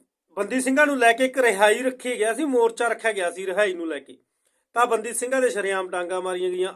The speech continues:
ਅਥਰੂ ਗੈਸ ਦੇ ਗੋਲੇ, ਉਧਰੋਂ ਕਿਸਾਨਾਂ ਨੂੰ ਲੈ ਕੇ ਵਿਵਾਦ ਜੋ ਛਿੜਿਆ ਪਿਆ ਬਹੁਤ ਵੱਡਾ। ਤਾਂ ਚਾਰੇ ਪਾਸਿਓਂ ਜੋ ਸੀ ਐਮ ਭਗਵੰਤ ਮਾਨ ਨੂੰ ਹਿੱਟ ਮੂਹੀ ਮਿਲ ਰਹੀ ਆ, ਪੰਜਾਬ ਦੇ ਵਿੱਚ ਇਹਦੀ ਸਰਕਾਰ ਆ ਸੀ ਐਮ ਭਗਵੰਤ ਮਾਨ ਦੀ,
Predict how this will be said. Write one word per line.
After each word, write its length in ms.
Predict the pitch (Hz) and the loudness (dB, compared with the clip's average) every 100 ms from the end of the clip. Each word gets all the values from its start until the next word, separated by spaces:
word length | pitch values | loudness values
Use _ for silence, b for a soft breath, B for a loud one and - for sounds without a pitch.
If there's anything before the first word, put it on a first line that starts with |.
| 208 | -10
ਅਥਰੂ 220 | - 214 | -8 -6
ਗੈਸ 220 | 208 202 | -4 -4
ਦੇ 100 | 196 | -6
ਗੋਲੇ, 240 | 185 190 | -4 -2
ਉਧਰੋਂ 280 | 208 208 208 | -2 -2 -6
ਕਿਸਾਨਾਂ 920 | 190 _ _ _ _ - 196 202 220 | -8 _ _ _ _ -6 -2 0 0
ਨੂੰ 120 | 214 208 | 0 0
ਲੈ 140 | 196 | -2
ਕੇ 240 | 190 196 185 | 0 -4 -4
ਵਿਵਾਦ 500 | 180 175 185 190 185 | -8 -6 -2 -2 -4
ਜੋ 200 | 170 196 | -6 -6
ਛਿੜਿਆ 320 | 190 180 190 | -6 -4 -4
ਪਿਆ 220 | 196 180 | -4 -6
ਬਹੁਤ 240 | 170 196 208 | -6 -8 -6
ਵੱਡਾ। 300 | 170 160 151 _ _ _ _ _ _ _ _ _ | -8 -6 -10 _ _ _ _ _ _ _ _ _
ਤਾਂ 200 | 269 285 | 2 2
ਚਾਰੇ 400 | 277 240 233 262 | 4 4 6 6
ਪਾਸਿਓਂ 420 | 277 277 254 262 262 | 4 -2 0 0 2
ਜੋ 300 | 254 247 240 | 4 4 4
ਸੀ 200 | 240 226 | 0 -2
ਐਮ 120 | 233 | -2
ਭਗਵੰਤ 420 | 233 240 214 - | 0 -2 -2 -4
ਮਾਨ 260 | 208 214 220 | -6 -4 -4
ਨੂੰ 300 | 220 220 208 _ _ _ _ | -4 -6 -8 _ _ _ _
ਹਿੱਟ 180 | 190 185 | -8 -6
ਮੂਹੀ 360 | 220 220 208 233 | -2 0 0 -2
ਮਿਲ 200 | 190 170 | -4 -2
ਰਹੀ 180 | 196 233 | -2 0
ਆ, 100 | 254 | 0
ਪੰਜਾਬ 600 | 247 214 180 175 196 240 | -2 -2 0 2 2 4
ਦੇ 140 | 254 | 4
ਵਿੱਚ 280 | 240 202 - | 4 -2 -4
ਇਹਦੀ 260 | 196 202 202 | -6 -6 -8
ਸਰਕਾਰ 540 | 190 165 160 151 180 | -8 -8 -8 -6 -2
ਆ 100 | 254 | -4
ਸੀ 200 | 254 220 | -4 -6
ਐਮ 100 | 220 | -6
ਭਗਵੰਤ 320 | 220 226 214 220 | -6 -10 -10 -10
ਮਾਨ 260 | 220 220 | -10 -10
ਦੀ, 140 | 220 | -14